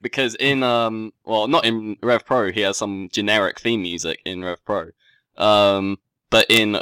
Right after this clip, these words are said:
Progress, uh, Pete Dunne's theme music is by Bring Me the Horizon, and the lead singer of Bring Me the Horizon, uh, has a clothing line called Drop Dead.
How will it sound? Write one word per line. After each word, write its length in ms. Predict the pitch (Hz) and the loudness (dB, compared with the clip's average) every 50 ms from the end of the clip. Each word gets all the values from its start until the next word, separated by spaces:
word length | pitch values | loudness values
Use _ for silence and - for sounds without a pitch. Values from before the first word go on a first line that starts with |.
| - - | -6 -2
Progress, 640 | - 120 127 123 104 98 90 85 - - - - - _ _ _ - | 2 2 2 4 2 0 -2 -2 -2 -4 -6 -6 -6 _ _ _ -2
uh, 540 | 101 101 98 98 92 92 95 92 87 76 - | -2 0 0 2 0 0 0 0 -2 -2 -4
Pete 200 | - - - - | -6 -8 -8 -4
Dunne's 440 | - 101 95 92 95 - - - - | -2 -4 -2 -2 -4 -4 -6 -6 -6
theme 280 | _ - 117 117 113 | _ 0 2 2 2
music 380 | 110 104 98 92 - 85 73 - _ - | 0 -2 -2 -4 -4 -6 -8 -6 _ -6
is 380 | 98 95 92 90 82 85 - _ _ _ _ 95 _ | -4 -4 -4 -6 -8 -12 -20 _ _ _ _ -12 _
by 300 | - 85 87 92 90 90 | -2 0 2 2 0 -2
Bring 220 | 87 - 107 95 92 | -2 -4 -4 -2 -2
Me 80 | 87 | -6
the 80 | 85 92 | -6 -4
Horizon, 540 | 95 90 92 104 104 98 - - 78 85 - _ _ _ _ _ _ _ _ _ _ - | -4 0 0 2 0 0 -2 -8 -14 -16 -16 _ _ _ _ _ _ _ _ _ _ -2
and 500 | 95 92 92 92 92 92 87 85 87 - _ _ | 0 0 0 0 -2 -4 -6 -10 -12 -14 _ _
the 320 | - 101 95 95 95 78 - | -2 -2 0 0 -2 -2 0
lead 240 | 113 127 127 113 | 2 2 2 2
singer 460 | - - - 135 131 120 110 104 98 - - | 0 0 2 2 4 4 2 0 0 0 0
of 280 | 95 101 98 98 - | -2 -2 -2 -2 -4
Bring 160 | - 110 107 104 | -4 -4 -4 -2
Me 120 | 101 98 | -4 -4
the 100 | 92 92 | -6 -6
Horizon, 600 | 95 95 101 107 113 110 104 92 90 82 90 90 _ _ _ _ _ _ _ _ - | -4 0 2 4 2 2 0 -2 -6 -10 -12 -12 _ _ _ _ _ _ _ _ -2
uh, 240 | 104 95 95 87 87 | 0 0 0 0 2
has 280 | 87 98 98 92 - - | 2 0 0 0 -4 -6
a 100 | 95 92 | -6 -6
clothing 340 | - - 120 117 110 104 98 | -2 0 0 2 2 0 -4
line 340 | 92 90 90 92 90 85 87 | -4 -4 -4 -4 -4 -6 -8
called 320 | - - 95 85 85 82 | -8 -8 -8 -8 -8 -8
Drop 260 | - 101 98 - - _ | -4 -4 -4 -4 -4 _
Dead. 260 | 101 98 85 76 | -2 -2 -2 -2